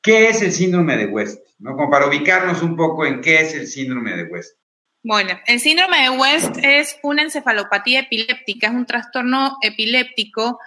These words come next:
Speaker 2: que está caracterizado por un tipo específico o un movimiento específico característico de la epilepsia, en donde vamos a ver, eh, un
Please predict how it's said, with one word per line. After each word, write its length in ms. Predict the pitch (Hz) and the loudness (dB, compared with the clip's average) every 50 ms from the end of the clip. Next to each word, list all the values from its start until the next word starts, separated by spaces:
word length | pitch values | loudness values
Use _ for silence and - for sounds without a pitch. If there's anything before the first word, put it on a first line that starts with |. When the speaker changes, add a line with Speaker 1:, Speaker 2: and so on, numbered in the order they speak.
| - - _ | -20 -6 _
Speaker 2:
que 60 | 240 | -4
está 260 | 226 233 - 247 240 247 | -2 0 -2 -2 0 2
caracterizado 880 | 277 277 269 262 - - 233 214 214 214 - - 247 247 262 269 262 - | 2 2 2 0 0 -2 -2 -2 -2 -2 0 2 2 2 2 0 -4 -4
por 200 | 247 226 226 247 | -4 -2 0 0
un 220 | 247 254 254 - - | -2 -2 -2 0 2
tipo 540 | 285 285 277 285 - 294 302 302 311 311 - | 2 2 2 2 0 0 2 2 0 0 -2
específico 800 | - 240 226 - - 214 214 208 - 277 262 262 285 269 277 302 | -4 -4 -4 -4 -6 -6 -4 -2 -2 -2 0 0 -4 -4 0 0
o 140 | 285 269 233 | 0 2 2
un 140 | 233 240 247 | 2 2 2
movimiento 440 | 277 277 262 233 226 226 233 240 269 | 2 2 2 0 0 0 -2 -2 -4
específico 640 | 262 - 233 220 - 254 247 247 - - 285 277 | -4 -2 -4 -2 -2 -4 -4 -2 -4 -4 -4 -2
característico 1000 | - 240 220 196 - - 202 202 208 226 220 _ 269 254 - - 285 294 285 208 190 | 0 0 0 0 -2 -2 -4 -4 -4 -4 -4 _ -6 -4 -2 -2 -2 -2 -2 -2 0
de 140 | 196 190 190 | 0 2 2
la 80 | 190 | 0
epilepsia, 500 | 190 190 202 196 220 233 226 - - 262 | -2 -2 -2 0 0 0 0 0 -2 -2
en 60 | 247 233 | -2 -2
donde 200 | 208 208 202 196 | 0 0 0 0
vamos 340 | 202 202 214 240 254 254 | 0 0 0 0 2 2
a 60 | 226 202 | 2 4
ver, 220 | 208 214 220 - - - - - _ _ _ _ _ _ _ _ - | 4 4 2 2 -2 -8 -18 -20 _ _ _ _ _ _ _ _ 2
eh, 240 | 240 226 220 220 220 220 - | 4 4 6 4 2 0 -2
un 320 | 247 254 254 254 254 | -2 0 0 2 2